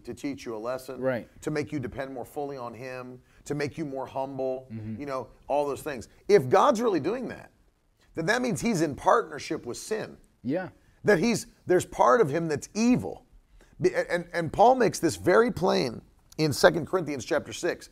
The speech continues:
Speaker 1: What partnership can there be between Christ and the devil?
Speaker 2: Right.
Speaker 1: Between the light and the darkness. And that's why he said between a believer and an unbeliever. It's unequally yoked, and God will never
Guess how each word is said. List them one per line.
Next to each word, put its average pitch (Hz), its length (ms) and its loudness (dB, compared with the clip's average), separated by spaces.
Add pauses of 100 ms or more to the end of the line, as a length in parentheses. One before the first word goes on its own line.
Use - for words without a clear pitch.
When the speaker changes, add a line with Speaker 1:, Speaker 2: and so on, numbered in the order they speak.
(280)
Speaker 1:
What 226 280 4
partnership 160 720 -6
can 151 160 -8
there 131 120 -6
be 127 120 -8
between 123 360 -10
Christ 131 380 -6
and 110 120 -12
the 101 40 -12
devil? 95 480 -8
Speaker 2:
Right. 131 280 -6 (100)
Speaker 1:
Between 196 300 0
the 156 80 2
light 170 320 6
and 147 100 -2
the 131 60 -4
darkness. 135 640 0 (340)
And 147 80 -2
that's 185 180 0
why 165 120 6
he 151 60 -2
said 143 220 0
between 160 280 -4
a 135 40 -4
believer 139 380 2
and 131 80 -4
an 127 100 -6
unbeliever. 131 580 -4 (420)
It's 165 240 -2
unequally 196 560 2
yoked, - 420 2
and 143 180 -6
God 190 300 6
will 180 100 4
never 170 300 2